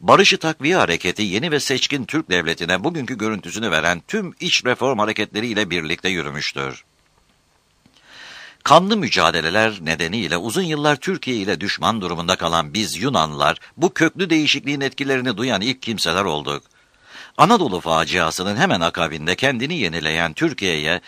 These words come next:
bir anlaşma fırsatını görerek elimizi uzattık. O, Atatürk, bu eli samimiyetle kabul etti. Mustafa Kemal Paşa'yı Nobel Barış Ödülü için aday göstermekle şeref kazanırım.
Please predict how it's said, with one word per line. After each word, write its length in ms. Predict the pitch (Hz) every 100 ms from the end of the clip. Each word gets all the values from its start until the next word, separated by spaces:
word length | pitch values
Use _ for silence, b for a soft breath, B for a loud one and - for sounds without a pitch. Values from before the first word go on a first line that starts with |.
| B
bir 260 | 151 160
anlaşma 440 | 151 151 160 - 160
fırsatını 460 | 165 147 143 139
görerek 460 | 135 - 135 123 123
elimizi 420 | 107 113 101 95
uzattık. 640 | 104 78 82 78 - 71 - _ B B B B B B -
O, 300 | 165 76 - _
Atatürk, 520 | - - 165 71 - 67
bu 220 | 78 190
eli 160 | 139
samimiyetle 600 | 147 110 117 95 131 -
kabul 280 | 98 85 80
etti. 440 | 73 - 71 64 - b b b
Mustafa 400 | 104 - 87 110
Kemal 400 | 87 78 120 107
Paşa'yı 440 | 95 87 92 87
Nobel 360 | 101 131 151 120
Barış 240 | 135 143
Ödülü 240 | 131 131
için 160 | 135 143
aday 300 | 101 101 127
göstermekle 680 | 107 110 113 104 107 - 107
şeref 320 | - 92 101
kazanırım. 640 | 80 73 73 67 67 64